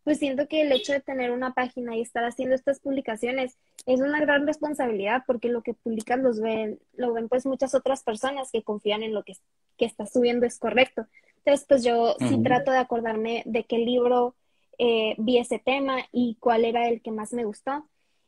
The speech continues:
Speaker 1: Y leo muchos libros generalmente, y ya cuando encuentro uno que me gusta mucho, pues digo, "Bueno, de este voy a sacar la información".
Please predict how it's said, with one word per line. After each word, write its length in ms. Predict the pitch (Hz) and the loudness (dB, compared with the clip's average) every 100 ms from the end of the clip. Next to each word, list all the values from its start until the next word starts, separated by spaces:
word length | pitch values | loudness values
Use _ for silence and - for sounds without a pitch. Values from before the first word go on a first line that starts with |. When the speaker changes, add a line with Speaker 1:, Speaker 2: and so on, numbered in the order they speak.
| _ | _
Speaker 1:
Y 560 | 240 247 233 226 226 - _ | 0 0 2 0 -2 -8 _
leo 280 | - 262 262 | 2 4 4
muchos 340 | 269 262 277 | 0 -2 -2
libros 340 | 254 254 240 240 | 0 0 0 -2
generalmente, 600 | 254 220 214 269 339 302 | -4 -4 -2 -2 -2 0
y 40 | |
ya 100 | 254 220 | 0 0
cuando 220 | 247 254 | -4 -4
encuentro 420 | 233 220 214 233 | -4 -6 -4 -2
uno 240 | 240 247 | -2 -4
que 120 | 247 240 | -6 -8
me 100 | 214 | -10
gusta 260 | 202 - 247 | -16 -14 -6
mucho, 280 | 320 - | -6 -6
pues 180 | - 233 | -4 -2
digo, 220 | 226 - | -2 -2
"Bueno, 260 | 226 262 247 | 0 0 -2
de 80 | 233 | -8
este 220 | - 247 | -6 -4
voy 140 | 226 | -2
a 80 | 233 | -4
sacar 320 | 233 240 220 | -6 -10 -8
la 120 | 214 220 | -10 -8
información". 680 | 220 220 214 208 - 254 | -10 -10 -12 -10 -14 -14